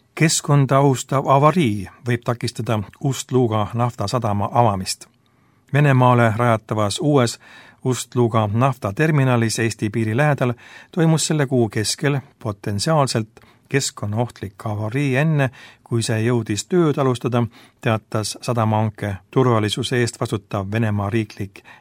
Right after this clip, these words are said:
järelevalveasutus Rostehnadsor. Uue naftasadama avamine lükkub ilmselt edasi.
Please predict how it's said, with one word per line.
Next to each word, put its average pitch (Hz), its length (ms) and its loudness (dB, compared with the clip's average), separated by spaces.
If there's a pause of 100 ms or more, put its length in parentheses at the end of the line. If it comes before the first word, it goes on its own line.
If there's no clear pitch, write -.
(100)
järelevalveasutus 110 1080 -2 (300)
Rostehnadsor. 113 960 -2 (680)
Uue 131 300 6
naftasadama 113 640 0 (260)
avamine 147 420 6 (180)
lükkub 107 440 -8
ilmselt 113 380 -4
edasi. 90 300 -8